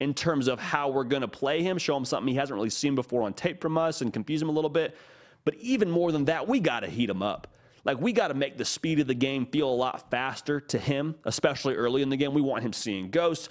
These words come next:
We want him running for his life. That's the kind of game that could really benefit Tennessee if they get that going early. So Tennessee's sack total on the year is at twenty-seven. It's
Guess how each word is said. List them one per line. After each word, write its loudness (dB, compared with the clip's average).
We 2
want 0
him 0
running 0
for -2
his -2
life. 0
That's -8
the -2
kind -2
of -4
game -2
that 0
could -2
really 2
benefit -2
Tennessee 0
if -4
they 2
get -2
that -2
going 0
early. 0
So -10
Tennessee's 0
sack 0
total 0
on 2
the 2
year 0
is 0
at -4
twenty-seven. -2
It's -20